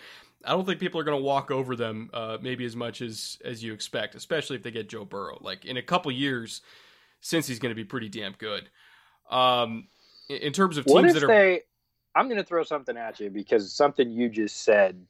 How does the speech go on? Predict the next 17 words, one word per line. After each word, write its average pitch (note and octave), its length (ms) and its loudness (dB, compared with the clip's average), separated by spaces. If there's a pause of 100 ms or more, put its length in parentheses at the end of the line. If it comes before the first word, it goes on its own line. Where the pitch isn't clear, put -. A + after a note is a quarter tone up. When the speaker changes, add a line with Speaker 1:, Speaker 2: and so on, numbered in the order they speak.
(120)
Speaker 2:
sort G2 220 4
of E2 80 -8
stuck - 300 0
in F#2+ 80 -2
my F2 260 -10
ear. E2+ 340 -8 (440)
Speaker 1:
Huh. A#2+ 240 0 (760)
Speaker 2:
So C3 200 6
they C3+ 80 8
go F3+ 140 8
Burrow D3+ 320 6
at C#3 80 -4
the C#3 60 -14
top, G2+ 400 -6
which - 200 -16
they C3 100 -4
should. F#2+ 360 -10